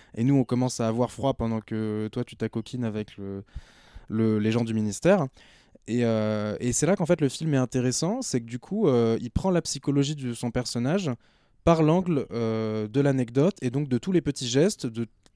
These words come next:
tous les petits moments, euh, où entre guillemets il ne se passe rien, et en fait en se concentrant sur tous ces trucs-là, sur, euh, effectivement des échanges, euh, hiérarchiques avec, euh, les gens,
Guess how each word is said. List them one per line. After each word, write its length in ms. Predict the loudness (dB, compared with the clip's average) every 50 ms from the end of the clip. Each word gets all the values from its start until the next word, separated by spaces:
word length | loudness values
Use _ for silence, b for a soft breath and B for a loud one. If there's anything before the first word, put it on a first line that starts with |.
| _ _ _
tous 160 | -8 -4 0
les 100 | 0 0
petits 280 | 0 0 -2 -2 -2 -2
moments, 420 | -2 0 0 0 0 0 0 2
euh, 220 | 2 2 0 0 -4 B B B B B B B
où 120 | -2 -2
entre 240 | -2 -2 -2 -2 -2
guillemets 260 | 0 2 2 4 4
il 60 | 4
ne 80 | 2 0
se 80 | -2
passe 200 | -2 -4 -2 0
rien, 300 | 0 0 0 0 -2 -4 -6 b b b b b b
et 60 | -4
en 80 | -2 0
fait 180 | 0 0 0
en 80 | -2 -4
se 120 | -6 -6
concentrant 520 | -6 -6 -6 -4 -2 -4 -4 -4 -4 -6 -6
sur 180 | -6 -8 -10
tous 120 | -12 -10 -8
ces 120 | -8 -8
trucs-là, 480 | -8 -8 -10 -8 -4 -4 -2 -2 -4 -6 B B B B B B B
sur, 460 | B -10 -10 -6 -2 -2 0 0 2
euh, 520 | 2 2 2 2 2 2 0 0 0 -2 -2
effectivement 580 | -4 -4 -4 -6 -6 -6 -6 -4 -2 -2 0 2
des 240 | 2 0 0 0 -2
échanges, 460 | -2 -2 -2 -2 -2 -2 -4 -4 -4
euh, 920 | -2 -2 -2 -2 -2 -2 -2 -2 -2 -4 -4 -4 -6 -6 -6 -8 -8 -8 -6 -6
hiérarchiques 720 | -2 -2 0 -2 -2 -2 -2 -2 -2 -4 -6 -8 -10 -10
avec, 320 | -8 -6 -4 -4 -4 -2 -2
euh, 100 | -2 0
les 140 | 0 -2
gens, 360 | -2 0 0 0 0 0 -2